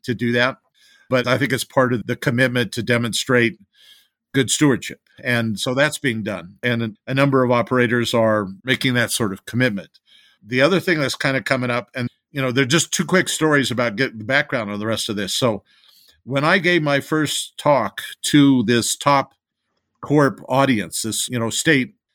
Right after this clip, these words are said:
regulators, field inspectors, permit agents, and the rest of that, I was talking about the future and emerging technology and waving my hands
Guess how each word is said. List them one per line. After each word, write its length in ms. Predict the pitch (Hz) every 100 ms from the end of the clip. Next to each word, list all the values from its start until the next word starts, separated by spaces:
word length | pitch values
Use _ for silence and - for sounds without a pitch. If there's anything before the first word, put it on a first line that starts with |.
| _ _ 120
regulators, 640 | 139 143 135 135 131 120
field 280 | - 127 120
inspectors, 640 | 117 - 127 - 120 110
permit 320 | - 120 117
agents, 420 | 113 110 110 101
and 80 | 113
the 60 | 110
rest 240 | 117 -
of 80 | 113
that, 220 | 104 101 - - - _ _
I 100 | 139
was 160 | 165 -
talking 380 | 165 143 139
about 320 | 139 127 131 -
the 100 | 117
future 480 | 143 131 - 131
and 80 | 123
emerging 400 | 113 123 120 123
technology 880 | 113 123 123 123 123 98 123 123 117
and 160 | 104
waving 280 | 104 120 123
my 140 | 110 107
hands 440 | 117 117 107 -